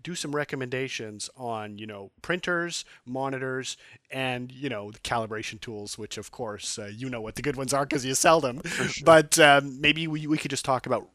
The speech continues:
Speaker 1: recommended, you know, maybe lower end to higher end of each of them, monitors, printers, and, uh, calibration tools.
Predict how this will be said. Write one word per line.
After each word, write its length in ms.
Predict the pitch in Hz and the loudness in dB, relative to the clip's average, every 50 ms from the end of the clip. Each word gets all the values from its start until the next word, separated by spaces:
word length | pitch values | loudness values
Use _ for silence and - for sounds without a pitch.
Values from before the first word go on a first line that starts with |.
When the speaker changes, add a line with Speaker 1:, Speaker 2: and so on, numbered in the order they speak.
| _ | _
Speaker 1:
recommended, 840 | 139 131 151 147 - - 151 139 135 135 131 131 131 135 127 127 - | 0 2 2 2 2 0 0 2 2 0 0 0 0 0 0 0 -2
you 80 | 277 262 | -2 -2
know, 120 | 180 156 | -2 0
maybe 240 | 156 156 147 147 147 | 0 0 0 0 0
lower 380 | 139 139 143 139 139 139 131 123 | 0 4 6 6 6 6 4 2
end 260 | 127 131 127 123 - - - - - | 0 -2 -4 -4 -8 -12 -20 -14 -6
to 80 | - 143 | -4 -4
higher 380 | 131 - 147 139 131 123 123 | 2 4 4 4 4 4 2
end 180 | 120 120 117 113 | 0 -2 -4 -6
of 80 | 110 113 | -6 -6
each 200 | 117 110 - - | -6 -6 -6 -8
of 80 | 104 | -8
them, 180 | 98 98 95 95 | -10 -12 -12 -8
monitors, 640 | 107 120 131 139 139 139 135 135 131 131 131 120 - - - - - - _ | -4 0 2 2 2 2 0 0 -2 -2 -2 -4 -6 -8 -8 -16 -20 -18 _
printers, 640 | - - 139 127 - 139 127 117 117 117 - - - - - - - _ | -4 -2 -2 -2 -2 -2 0 0 0 0 -2 -4 -4 -6 -14 -20 -20 _
and, 300 | - 139 131 120 117 113 | -6 -4 -2 -2 -2 -2
uh, 60 | 113 107 | -4 -4
calibration 540 | - 135 117 104 101 110 107 - - 110 | -2 -2 -2 -2 -2 -4 -4 -6 -6 -8
tools. 420 | - - 101 104 - - - - | -8 -12 -12 -10 -6 -6 -6 -6